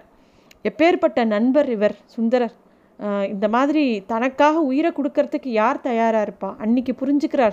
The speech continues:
சுந்தரரோட பக்தியை பத்தியும் சுந்தரரோட அன்பை பத்தியும் கலிக்காமர்.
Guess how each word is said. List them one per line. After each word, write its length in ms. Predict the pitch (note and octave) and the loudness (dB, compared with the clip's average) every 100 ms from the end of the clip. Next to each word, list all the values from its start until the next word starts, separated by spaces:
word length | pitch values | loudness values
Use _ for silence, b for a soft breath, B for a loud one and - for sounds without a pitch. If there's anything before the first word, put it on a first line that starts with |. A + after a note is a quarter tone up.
| - | -2
சுந்தரரோட 500 | A3 A#3+ A#3 A3 G3+ | -4 -2 0 0 -2
பக்தியை 400 | F3+ F3+ B3+ A#3+ | -4 -4 -4 -4
பத்தியும் 440 | G#3+ F#3+ A3 A3 B3 b b - | -6 -10 -8 -6 -6 b b -6
சுந்தரரோட 600 | A#3 C4 A#3+ G#3 G3+ F#3+ | 0 2 2 0 -2 -2
அன்பை 340 | F3+ G3 A3+ | -2 0 -2
பத்தியும் 460 | B3 G3 - A3 A#3 | -2 -4 -6 -8 -4
கலிக்காமர். 540 | G3 F#3+ A3 F#3 - | -6 -6 -8 -10 -12